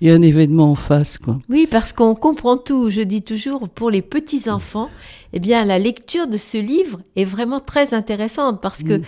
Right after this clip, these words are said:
Speaker 2: ils vont arriver à connaître Rubens sans avoir eu, euh, quelque chose de difficile.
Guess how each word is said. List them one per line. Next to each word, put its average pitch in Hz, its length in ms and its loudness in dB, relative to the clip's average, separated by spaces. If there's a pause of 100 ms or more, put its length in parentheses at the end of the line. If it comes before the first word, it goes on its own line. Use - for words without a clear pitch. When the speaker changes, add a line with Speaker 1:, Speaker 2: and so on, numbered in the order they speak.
(340)
Speaker 2:
ils 196 140 -2
vont 214 260 0
arriver 226 720 2 (400)
à 185 80 -2
connaître 247 580 2
Rubens 196 580 0 (400)
sans 285 500 2
avoir 208 480 4
eu, 247 300 2 (400)
euh, 175 100 -6
quelque 202 320 0
chose 233 320 -2
de 196 120 -2
difficile. 196 840 -4